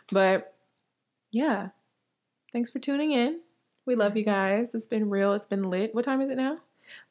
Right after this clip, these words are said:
Speaker 2: Five twenty-three.
Speaker 1: Five twenty-three in the morning,
Speaker 2: Mm-mm.
Speaker 1: and we haven't been asleep yet.
Speaker 2: Mm.
Speaker 1: I love documenting moments like this 'cause it's like, when you look back, you're like, "What time was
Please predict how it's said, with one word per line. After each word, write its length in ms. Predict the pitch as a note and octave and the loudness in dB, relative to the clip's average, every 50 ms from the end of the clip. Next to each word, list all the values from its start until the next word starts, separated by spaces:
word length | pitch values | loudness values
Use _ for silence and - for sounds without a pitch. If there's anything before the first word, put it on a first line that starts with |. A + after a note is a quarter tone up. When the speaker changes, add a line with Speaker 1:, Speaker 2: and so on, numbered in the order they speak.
| _ | _
Speaker 2:
Five 340 | - D4+ D#4 E4 F4 F4 F4 F4 | 2 4 6 6 6 6 6 6
twenty-three. 140 | F4+ E4+ - | 4 2 0
Speaker 1:
Five 60 | E4 - | -4 -6
twenty-three 760 | - - G#3+ G#3 F#3+ F3+ F3 - - G3 A3 A#3+ C4+ C#4 | -2 0 2 2 2 0 -2 -2 0 0 2 2 0 0
in 160 | B3 G3 F#3+ F3+ | -2 -2 -2 -2
the 80 | F3+ | -2
morning, 640 | F3+ F3 F3 F#3+ G3+ A3 A#3+ C4 C#4 D4+ E4 F4 F4+ F4+ _ _ _ _ _ - | -2 -4 -4 -2 -2 -2 -2 -2 -2 -4 -6 -8 -10 -12 _ _ _ _ _ -18
Speaker 2:
Mm-mm. 140 | D#3+ D3 - _ - C#3+ D3 D3 - - _ _ _ - | -18 -18 -16 _ -20 -20 -20 -20 -20 -20 _ _ _ -6
Speaker 1:
and 100 | G3 F#3+ | -2 0
we 120 | G3+ G#3+ | 0 0
haven't 280 | G3+ G3 F#3 F#3+ F3+ F#3+ | -2 -2 -4 -4 -4 -4
been 140 | F#3+ F3+ G3 | -4 -4 -4
asleep 360 | G#3+ G#3 - - - A3 - | -6 -6 -6 -10 -10 -10 -10
yet. 280 | G#3 G#3+ G#3 G#3 - - _ _ _ _ - - _ _ _ | -10 -10 -10 -12 -14 -18 _ _ _ _ -20 -20 _ _ _
Speaker 2:
Mm. 380 | G3+ F3 F#3 F#3 F3+ F3 E3+ E3+ D#3 - - - - _ _ - _ G#3 | -6 -4 -2 -2 -2 -2 -4 -8 -12 -16 -20 -20 -20 _ _ -6 _ 2
Speaker 1:
I 80 | G3+ | 2
love 340 | G#3 G3+ F#3+ F#3 F#3+ G3 F#3 | 4 4 4 2 2 2 2
documenting 540 | F#3+ F3+ F3+ F3+ - G3 F3+ F#3 F3+ F3+ F3+ | 2 2 2 0 -2 -4 -2 0 -2 0 0
moments 340 | F3+ F3 F#3 F3+ F3+ F3+ - | -2 -2 -2 -2 -4 -4 -2
like 180 | F3+ E3 E3+ - | -2 -2 -2 -2
this 160 | F#3 F3 F3 | -2 -2 -2
'cause 160 | F3 - F3+ | -2 -4 -2
it's 180 | F3 F3+ F#3 F3+ | -2 -2 -2 -2
like, 160 | F#3 E3+ D#3+ D#3+ | -2 -2 -2 -2
when 140 | E3 E3+ | -2 -4
you 80 | F3 F3 | -4 -2
look 200 | F3 E3+ E3+ E3 E3+ | -2 -2 -2 -2 -2
back, 280 | E3+ D#3+ D#3+ E3 F3 - | -2 -2 -2 -4 -4 -6
you're 80 | G3 | -6
like, 220 | F#3+ F3 D#3+ D3 - | -4 -2 -4 -4 -4
"What 260 | C#3 C#3+ D3+ F#3+ G#3+ | -4 0 0 0 0
time 280 | - D#4 D#4+ E4+ F#4+ G#4 | 2 2 4 4 4 4
was 280 | A4 A4 A4 A4+ A4+ | 6 6 6 6 6